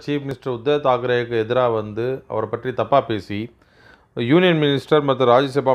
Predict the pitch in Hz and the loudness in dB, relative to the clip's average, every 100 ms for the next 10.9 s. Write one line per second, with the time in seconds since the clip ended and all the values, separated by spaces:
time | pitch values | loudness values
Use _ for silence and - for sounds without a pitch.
0 | 120 117 120 117 110 120 120 113 131 143 | 0 0 2 2 2 0 0 2 4 4
1 | 147 127 110 110 104 92 - _ _ _ | 0 0 0 0 -2 -6 -12 _ _ _
2 | _ _ - 120 131 135 135 135 151 180 | _ _ -2 4 6 6 4 0 0 0
3 | 180 - - 123 123 160 165 147 151 135 | -2 -10 -2 0 0 2 2 2 -2 -2
4 | 147 202 180 139 156 147 131 123 120 120 | 0 0 0 2 4 4 2 0 -2 -2
5 | - 113 107 101 92 98 113 107 98 113 | -4 -4 -4 -2 -4 -4 -6 -6 -6 -8
6 | 160 _ _ _ _ _ - 123 120 117 | -10 _ _ _ _ _ -2 2 4 4
7 | 113 131 143 143 147 139 139 143 123 127 | 6 6 4 2 0 2 2 2 0 -2
8 | 127 156 147 123 113 117 131 117 110 127 | 0 0 2 2 0 -4 -10 -8 -6 -2
9 | 117 123 143 139 123 127 135 131 123 117 | 2 2 2 2 4 2 0 -6 -4 -2
10 | 131 127 123 143 139 139 135 123 | -2 0 -2 -2 -2 -2 0 0